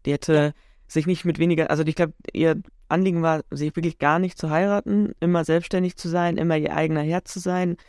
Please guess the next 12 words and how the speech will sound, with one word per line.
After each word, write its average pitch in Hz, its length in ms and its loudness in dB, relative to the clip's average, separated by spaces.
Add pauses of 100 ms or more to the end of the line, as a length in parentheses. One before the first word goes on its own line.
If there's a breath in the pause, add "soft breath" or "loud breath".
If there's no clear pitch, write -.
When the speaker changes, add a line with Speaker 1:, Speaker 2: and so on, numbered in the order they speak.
(140 soft breath)
Speaker 1:
ihr - 120 -4
eigener 147 300 0
Mensch 160 300 0
zu - 240 -6
sein. 175 300 -2 (500 soft breath)
Und 160 100 0
ich 156 100 -8
glaube 156 300 2
dann 156 240 0
wirklich, 160 400 -2 (920)
so 165 280 0
wie 160 380 2